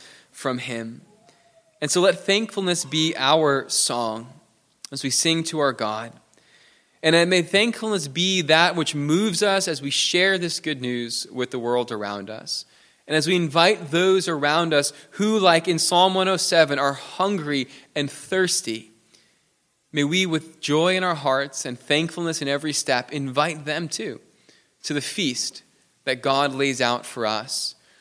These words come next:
that they might no longer think of God as oppressive, as a tyrant, as one who withholds and keeps, but as one who generously provides and lavishes every good thing upon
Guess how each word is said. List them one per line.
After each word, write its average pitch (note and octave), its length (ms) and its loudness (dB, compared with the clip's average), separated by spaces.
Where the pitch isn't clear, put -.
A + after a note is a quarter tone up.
that D#3 120 -2
they F#3 140 8
might G3 280 4
no F#3+ 160 2
longer F#3 340 2
think F3+ 320 -4
of D#3+ 180 -2
God D#3+ 400 4
as C3 520 0
oppressive, F3 800 -2
as C#3+ 140 -2
a B2+ 60 -2
tyrant, D#3+ 520 0
as C3 120 -4
one D#3 200 0
who F3 120 0
withholds D#3 840 0
and C#3 140 -6
keeps, - 560 -6
but D#3 100 -2
as C3 140 -2
one D3 480 0
who D3 120 -14
generously D3+ 880 2
provides B2+ 800 0
and B2+ 220 -2
lavishes D3 600 4
every D#3 380 2
good C#3 340 -2
thing A#2 380 -6
upon A2+ 480 -4